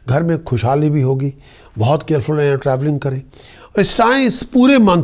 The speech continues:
दो हज़ार फरवरी के मंथ के अंदर अगर आप अपनी पढ़ाई लिखाई को अपग्रेड करते हैं, नॉलेजेबिलिटी स्किल सेट को अपग्रेड करते हैं,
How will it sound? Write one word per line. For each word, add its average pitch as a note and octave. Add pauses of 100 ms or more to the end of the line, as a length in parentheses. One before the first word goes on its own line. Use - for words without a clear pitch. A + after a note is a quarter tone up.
दो E3
हज़ार D3+
फरवरी E3
के E3+
मंथ D#3
के -
अंदर C#3+ (800)
अगर A#3+
आप C#4+
अपनी A#3+
पढ़ाई F#3
लिखाई F3
को F3+
अपग्रेड D#3
करते E3
हैं, E3
नॉलेजेबिलिटी D#3
स्किल D#3
सेट D#3
को E3
अपग्रेड D3+
करते D#3+
हैं, E3